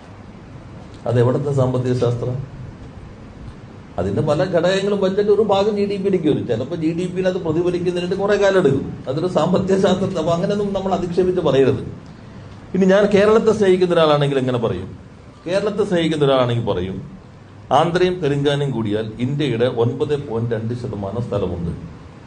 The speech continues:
അവര് ഒൻപത് പോയിന്റ് ഏഴ് ശതമാനം ജി ഡി പി സംഭാവന ചെയ്യുന്നു. കർണാടക നാല് പോയിന്റ് ഒൻപത് ശതമാനം സ്ഥലമുണ്ട്. അവര് എട്ട് പോയിന്റ് രണ്ട് ശതമാനം ജി ഡി പി സംഭാവന ചെയ്യുന്നു.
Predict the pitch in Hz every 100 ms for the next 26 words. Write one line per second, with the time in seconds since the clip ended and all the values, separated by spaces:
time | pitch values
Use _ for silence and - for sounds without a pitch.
0 | - - - 123 147 165 170 123 123 143
1 | 143 139 120 117 110 113 - 101 98 113
2 | 123 104 104 95 127 - 107 98 92 87
3 | 82 90 - - - - - - - -
4 | - - 147 175 185 180 175 170 127 143
5 | 147 131 127 120 120 139 151 143 117 110
6 | 110 110 101 92 82 85 - - - -
7 | 113 135 147 - 120 117 147 123 117 113
8 | 110 117 - 107 101 101 110 98 92 90
9 | - - - 92 90 87 82 85 107